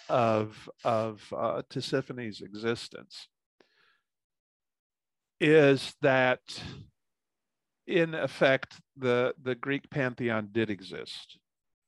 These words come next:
but it existed because human beings believed in it. Okay. And that pantheon created the Furies.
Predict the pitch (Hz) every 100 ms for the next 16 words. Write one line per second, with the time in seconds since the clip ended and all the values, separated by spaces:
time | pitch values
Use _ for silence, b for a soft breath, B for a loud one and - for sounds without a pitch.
0 | _ _ _ _ 135 127 117 113 113 120
1 | 135 - 127 107 113 - 113 - 123 113
2 | 104 107 101 98 - 107 95 104 98 -
3 | 55 - - - _ _ _ _ _ _
4 | _ _ _ _ _ _ _ _ _ 104
5 | 101 113 98 101 _ b b b b b
6 | - 127 123 117 117 113 110 127 135 -
7 | _ - 180 180 - 127 120 110 107 104
8 | 110 _ _ _ - - 131 127 131 143
9 | 127 98 90 _ _ _ _ 123 110 -
10 | 113 92 - - -